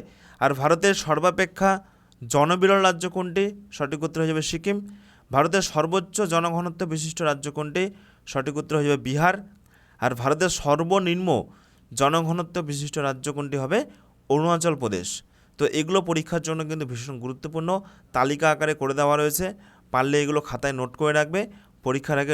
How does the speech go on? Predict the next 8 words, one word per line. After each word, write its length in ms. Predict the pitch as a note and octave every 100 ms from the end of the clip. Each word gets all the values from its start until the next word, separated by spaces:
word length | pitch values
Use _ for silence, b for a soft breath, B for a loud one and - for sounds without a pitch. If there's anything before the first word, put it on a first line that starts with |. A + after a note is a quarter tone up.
| C3
রিভিশন 300 | B2 B2+ C#3+
করতে 200 | C3+ C3 C#3+
কিন্তু 160 | D#3 F3+
সুবিধা 260 | C3 G#2 F2+
হবে। 140 | F2 E2+ - _ _ _ _ B B B B B B
ফ্রেন্ডস, 240 | G3 G#3+ G3
এরপর 160 | F#3 G3+
দেখো 140 | G3+